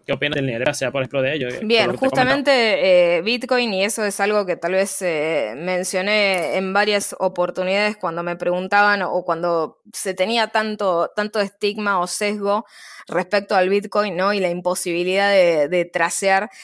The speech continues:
Speaker 2: eh, sus operaciones. Por el contrario, Bitcoin tal vez es una de las más, eh,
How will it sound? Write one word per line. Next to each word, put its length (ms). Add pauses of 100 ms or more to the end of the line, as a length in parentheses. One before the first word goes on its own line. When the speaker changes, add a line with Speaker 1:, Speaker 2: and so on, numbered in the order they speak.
(200)
Speaker 2:
eh, 920
sus 260
operaciones. 1000 (520)
Por 160
el 120
contrario, 600
Bitcoin 380
tal 140
vez 180
es 160
una 180
de 60
las 160
más, 520
eh, 520